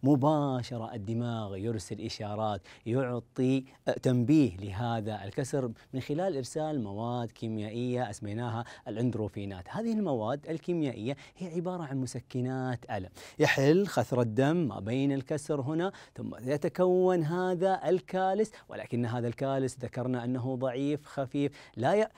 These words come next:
لا يستطيع حل أو... أو التئام العظم لوحده، لذلك نحن بحاجة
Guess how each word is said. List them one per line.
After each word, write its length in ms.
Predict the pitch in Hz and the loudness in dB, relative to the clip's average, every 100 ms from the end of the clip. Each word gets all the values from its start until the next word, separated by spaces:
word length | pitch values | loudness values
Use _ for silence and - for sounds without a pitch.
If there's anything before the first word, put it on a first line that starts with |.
| - | -4
لا 180 | 131 151 | 8 10
يستطيع 640 | 202 - 214 302 294 135 | 10 8 4 8 8 8
حل 380 | - - 151 139 - | 4 4 4 4 0
أو... 200 | 127 117 - | -4 -4 2
أو 260 | 135 120 - | 2 4 2
التئام 400 | 117 143 160 143 | -2 0 2 4
العظم 380 | 135 151 143 107 | 4 4 2 2
لوحده، 420 | 113 120 98 92 - - | 2 0 -2 -12 -16 -14
لذلك 400 | 107 113 113 101 | -8 -4 -4 -4
نحن 340 | 107 156 202 208 | -6 -6 -4 -2
بحاجة 600 | 214 - 226 240 233 | -2 -2 0 2 4